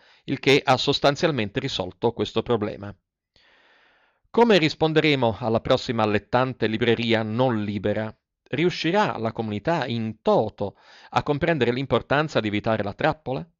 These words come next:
Oppure molti di noi preferiranno la convenienza alla libertà, creando così ancora un grave problema? Il nostro futuro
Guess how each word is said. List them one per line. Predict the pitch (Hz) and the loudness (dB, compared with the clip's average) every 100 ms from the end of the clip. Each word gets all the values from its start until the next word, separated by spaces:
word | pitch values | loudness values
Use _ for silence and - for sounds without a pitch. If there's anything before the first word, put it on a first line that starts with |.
| _ _ _ _ _ - | _ _ _ _ _ -6
Oppure | 151 185 156 139 - _ | -2 2 2 0 -6 _
molti | 160 180 - 127 | 0 0 2 0
di | |
noi | 127 147 135 | 2 0 0
preferiranno | - 120 127 117 127 135 117 | -2 -2 0 2 2 2 0
la | 110 | -2
convenienza | - 135 113 110 110 123 127 - 131 | -2 -4 -2 -2 -2 -4 -4 -2 -2
alla | - 110 | 0 -2
libertà, | 110 104 110 - 113 120 _ _ _ | -2 -2 -4 0 -2 -2 _ _ _
creando | - 131 135 147 127 120 | -4 2 2 2 0 0
così | 120 113 127 139 _ | 0 -2 -4 -4 _
ancora | - 123 120 151 135 | -4 -4 2 2 4
un | 120 | 0
grave | 110 127 110 | 0 0 0
problema? | - 120 127 120 110 120 _ _ _ _ _ _ _ _ | -2 -2 0 0 -2 -8 _ _ _ _ _ _ _ _
Il | 147 | -2
nostro | 185 202 - | 2 2 0
futuro | 160 190 104 101 - | -2 -2 -6 -6 -8